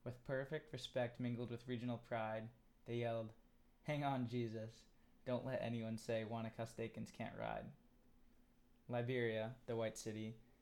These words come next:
lives up to its name blindingly in the dry season. Streets are carpeted with soft white dust, which muffles the sound of horses' hooves to a muted thudding. Horsemen ride through a golden haze of sun and dust. With a friend, I rode out of Liberia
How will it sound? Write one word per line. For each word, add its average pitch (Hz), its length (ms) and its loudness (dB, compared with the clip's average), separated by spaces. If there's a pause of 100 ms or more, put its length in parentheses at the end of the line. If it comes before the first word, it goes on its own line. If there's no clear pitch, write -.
(160)
lives 120 200 -2
up 117 180 2
to 123 100 -2
its 117 160 -4
name 110 300 -2 (100)
blindingly 113 640 -2 (120)
in 107 80 -8
the 107 80 -6
dry 104 200 -2
season. 107 440 -10 (760)
Streets 135 320 -6
are 123 80 0
carpeted 117 540 -2 (100)
with 120 160 -8
soft 110 300 -2
white 113 200 -2
dust, - 400 -6 (200)
which - 200 -10
muffles 113 380 -4
the - 100 -14
sound - 380 -8
of 117 100 -8
horses' 113 360 -8
hooves 110 320 -6
to - 160 -8
a - 20 -2
muted 113 340 -4
thudding. - 360 -6 (760)
Horsemen 123 380 -2
ride 107 400 -2
through 107 160 -8
a 113 40 -6
golden 110 360 -2
haze 110 440 -6
of - 120 -14
sun 110 400 -6
and 98 120 -8
dust. - 420 -10 (1120)
With 120 100 -4
a - 60 -4
friend, 135 440 -4
I 123 60 -2
rode 120 240 0
out 113 160 0
of 113 140 -6
Liberia 107 640 -4